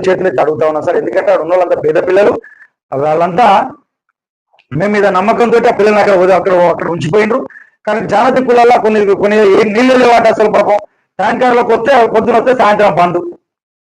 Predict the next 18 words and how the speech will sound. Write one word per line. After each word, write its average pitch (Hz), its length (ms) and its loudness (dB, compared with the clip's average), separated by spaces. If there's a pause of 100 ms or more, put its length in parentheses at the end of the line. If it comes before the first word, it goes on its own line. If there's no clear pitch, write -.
(100)
వాళ్ళు 143 180 -6
మరి 143 100 -4 (100)
బాత్రూమ్ 170 340 -2
పోవాలన్నా 190 300 2
మళ్ళీ 165 180 0
ట్యాంకర్ 156 320 2 (400)
సంపలకెళ్ళి 156 420 -2
ముంచుకొని 139 340 -6
పైకి 139 260 0
పోవాలి. 110 220 -6 (680)
మరి 131 140 -4 (440)
ఆ - 100 0
పిల్లల 262 320 2
కోసం 226 160 0 (240)
ఆలోచించండి 165 500 -2
సార్, 127 140 -6
ఎందుకంటే 180 240 -2
వాళ్ళతో 190 200 0